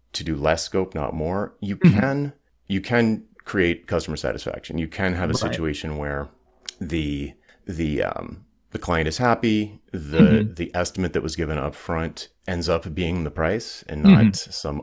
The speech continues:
Speaker 1: other higher number being the
Speaker 2: Mm-hmm.
Speaker 1: price. Uh, it, it's true that you can do that, but you're, you're playing on hard mode as the seller.
Speaker 2: Right.
Speaker 1: If you're selling
Speaker 2: Right.
Speaker 1: hours, you have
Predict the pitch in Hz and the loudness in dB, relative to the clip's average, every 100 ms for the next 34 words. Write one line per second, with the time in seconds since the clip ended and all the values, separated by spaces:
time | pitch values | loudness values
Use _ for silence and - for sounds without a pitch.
0 | - 82 78 76 - 78 87 98 104 107 | -8 -6 -6 -6 -4 -4 -4 -6 -6 -6
1 | 107 110 107 107 151 107 101 - - _ | -6 -6 -2 6 6 6 0 -16 -20 _
2 | - 90 - 104 - 120 - 185 156 104 | -8 -6 -4 -4 -2 -4 0 2 2 2
3 | 101 95 113 73 55 - 90 92 87 - | 0 0 2 2 -2 -6 0 2 2 -4
4 | _ _ _ - 110 98 92 90 - 92 | _ _ _ -8 -2 2 2 0 -2 -6
5 | - 131 120 92 80 98 87 76 50 50 | 0 2 2 2 0 0 0 -2 -6 -6
6 | - 85 - - - 76 67 69 117 110 | -6 -8 -8 -6 0 0 0 -4 -2 0
7 | 135 - 82 78 - 95 90 110 110 80 | 0 -4 -10 -8 -4 -2 -2 0 0 0
8 | 73 71 69 - 80 76 76 | -2 -6 -8 -8 -6 -4 -6